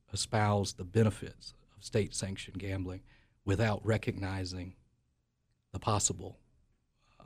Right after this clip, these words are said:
ramifications, particularly to some of our state's most at-risk populations,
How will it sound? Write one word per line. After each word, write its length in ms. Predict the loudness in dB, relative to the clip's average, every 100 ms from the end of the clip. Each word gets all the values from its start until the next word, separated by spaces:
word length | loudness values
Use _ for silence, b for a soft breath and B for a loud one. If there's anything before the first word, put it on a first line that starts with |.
| -8
ramifications, 800 | -2 0 0 -6 -8 -10 -10 -10
particularly 720 | 0 2 6 8 8 8 8
to 80 | 6
some 180 | 4 4
of 80 | 4
our 120 | 2
state's 360 | 2 2 2 4
most 520 | 8 8 6 2 -10 _ _ _ _ _ _ _ _ _ _ _ B B B B B B B 6
at-risk 560 | 8 10 10 10 8 4
populations, 880 | 4 4 -2 -2 -6 -8 -14 -20